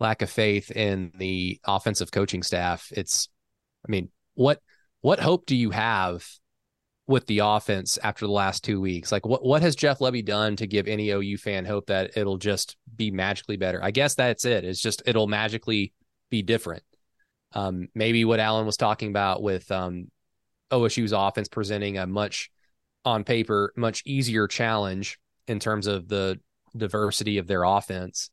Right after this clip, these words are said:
compared to U C F and, um, Kansas. Um, maybe that will bleed over onto the offense where the defense will be ultra aggressive and maybe get the ball, you know, whatever, and the offense will have more opportunities. You know, it's, it's a give and take game. But, you know,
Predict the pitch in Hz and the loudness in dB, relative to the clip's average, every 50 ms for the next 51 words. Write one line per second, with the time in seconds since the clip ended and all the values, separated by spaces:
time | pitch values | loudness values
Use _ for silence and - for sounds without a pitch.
0 | _ _ _ _ - - 101 92 117 110 104 101 95 98 95 101 101 - - 107 | _ _ _ _ -6 -6 -4 0 2 2 2 2 0 -2 -2 -2 -2 -2 -2 0
1 | 101 101 98 92 - 92 90 87 87 85 92 90 87 90 85 82 87 95 98 95 | 0 0 -2 -2 -4 -6 -8 -8 -8 -8 -6 -6 -6 -8 -10 -12 -14 -16 -18 -20
2 | _ _ - - 208 226 165 120 101 101 - - - _ _ _ _ _ _ _ | _ _ -2 0 2 2 2 0 0 0 -2 -4 -6 _ _ _ _ _ _ _
3 | _ _ _ _ - - 107 101 104 117 131 131 131 123 127 127 - 131 120 104 | _ _ _ _ -4 -4 -2 0 2 2 2 4 4 4 2 2 2 0 -2 0
4 | 113 117 120 120 113 117 113 110 107 110 107 104 95 - 101 92 95 101 117 120 | 0 0 0 2 2 2 2 2 2 0 0 -2 -4 -6 -4 -2 0 2 2 2
5 | 113 - 107 98 92 - - 104 101 98 95 92 92 92 90 92 101 - 90 110 | 0 -2 -4 -4 -4 -6 -4 -2 -2 0 0 0 0 -2 -2 -4 -6 -6 -4 -2
6 | 113 113 - 117 107 - 104 92 110 104 104 98 95 101 - - 110 101 98 - | -2 0 0 0 0 0 0 2 2 0 2 2 0 0 -2 0 0 -2 0 0
7 | - 101 98 95 90 - - 98 98 92 95 - - 101 92 92 95 92 92 87 | 0 0 2 2 0 0 -2 -2 -4 -4 -6 -6 -6 -4 -4 -2 -4 -4 -4 -8
8 | 90 - - 85 - 104 107 107 107 107 104 104 104 101 98 98 98 92 101 95 | -10 -10 -8 -2 2 4 6 6 6 6 4 4 2 2 0 0 0 0 0 -2
9 | 95 95 95 95 95 90 95 95 95 98 - 104 - - 95 90 85 87 90 95 | -2 -2 -2 -2 -2 -2 -2 0 0 0 -2 -4 -6 -4 -4 -4 -4 -6 -6 -4
10 | 95 90 87 - _ - - 165 151 131 113 107 107 104 95 104 101 95 92 92 | -2 -4 -4 -6 _ -2 0 2 4 4 4 2 2 0 0 0 -2 0 -2 -2
11 | - - 104 101 - 104 92 110 107 104 101 104 - 107 104 101 113 110 113 113 | -4 -6 -6 -6 -6 -4 -2 -2 -2 -2 -2 -4 -2 -4 -4 -4 -2 -2 -2 -2
12 | 107 101 98 95 92 92 _ - - - - _ _ _ _ _ - 120 113 110 | -2 -4 -6 -8 -10 -12 _ -18 -20 -20 -20 _ _ _ _ _ 0 2 4 4
13 | 104 101 _ _ _ _ _ _ _ _ _ _ _ _ _ _ _ _ _ _ | 2 0 _ _ _ _ _ _ _ _ _ _ _ _ _ _ _ _ _ _
14 | _ _ - 131 117 110 110 107 | _ _ 0 2 2 4 2 2